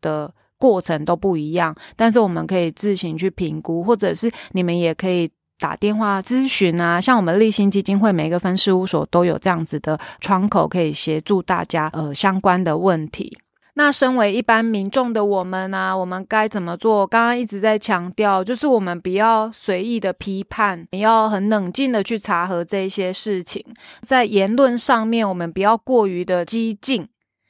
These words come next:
因为那真的都不是我们应该要有的行为。从小的教育很重要，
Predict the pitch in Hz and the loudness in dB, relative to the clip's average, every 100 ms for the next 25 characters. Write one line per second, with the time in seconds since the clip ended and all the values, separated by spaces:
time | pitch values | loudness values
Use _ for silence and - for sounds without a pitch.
0 | _ 262 269 262 254 - 254 240 214 208 | _ -2 0 0 -4 0 0 2 0 -2
1 | 190 185 233 202 165 160 180 180 180 175 | -4 -2 0 0 0 -6 -8 -2 0 0
2 | 196 - _ _ - 208 170 156 160 165 | -4 -12 _ _ 0 0 0 -4 -4 -4
3 | - 160 147 165 175 - - - - - | -4 -4 -6 -4 -4 -6 -14 -20 -20 -20
4 | _ _ _ _ - 240 277 208 190 185 | _ _ _ _ 0 4 6 4 2 2
5 | 233 226 233 214 196 160 - 214 190 185 | 2 4 2 2 -2 -4 -2 -2 -2 0
6 | 196 180 - | 2 2 -2